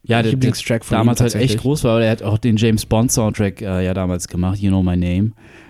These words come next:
Speaker 1: ähm, und ist damit auch noch einem breiteren Publikum nochmal bekannt geworden. Ein Song, der damals sehr, äh, in-, un-, inkonventionell war,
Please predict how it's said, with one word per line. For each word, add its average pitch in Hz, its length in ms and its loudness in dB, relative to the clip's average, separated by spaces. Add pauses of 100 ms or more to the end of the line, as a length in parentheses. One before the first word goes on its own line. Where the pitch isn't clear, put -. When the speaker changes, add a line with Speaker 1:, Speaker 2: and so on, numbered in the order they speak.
(120)
Speaker 1:
ähm, 101 280 0
und 90 80 -2
ist - 180 -8
damit 101 200 0
auch 92 200 -10
noch 104 120 -6
einem 95 140 -2
breiteren 135 500 -2
Publikum 107 460 -2
nochmal 98 280 0
bekannt 90 340 -4
geworden. 90 500 -4 (320)
Ein 101 120 -4
Song, 117 220 2
der 113 120 2
damals 107 340 0
sehr, 117 380 0
äh, 107 260 -2
in-, 135 100 -2 (200)
un-, 151 360 0 (180)
inkonventionell 139 1080 0
war, 151 340 0